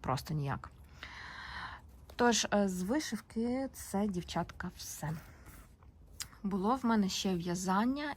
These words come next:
і шиття. І є в мене вже ось такий манюсінький ведмедик.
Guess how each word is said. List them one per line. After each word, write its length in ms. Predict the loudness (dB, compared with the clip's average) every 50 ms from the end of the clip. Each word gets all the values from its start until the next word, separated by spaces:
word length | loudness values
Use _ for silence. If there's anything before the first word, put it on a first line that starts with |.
| -8 -6
і 380 | -2 0 2 2 2 2 2 0 -4 -6 -14 -20 -20 -20 -20 -20 -20 -16
шиття. 640 | -12 -8 -6 -6 -6 -6 -2 4 6 6 6 6 2 -4 -16 -20 -20 -18 -16 -16 -16 -16 -16 -16 -18 -18 -20 -20 -20 -20 -20 -20 -20 -20 -20 -20 -20 -20 -20 -20 _ -2
І 380 | 2 4 6 8 8 8 8 8
є 360 | 6 6 4 4 4 4 4 4
в 80 | 6
мене 300 | 6 8 8 8 8 6
вже 340 | 4 4 2 2 2 2 2 2
ось 260 | 2 2 2 2 -2
такий 500 | -4 -6 -8 -6 0 2 2 4 2 2 -2 -6 -12 -18 -20 -20 -20 -20 -20 -20 -20 -20 -20 -16 -6 -2
манюсінький 720 | 2 6 6 8 8 6 4 2 2 0 0 -2 0 2
ведмедик. 640 | 4 4 6 6 6 6 4 4 2 0 -4 -4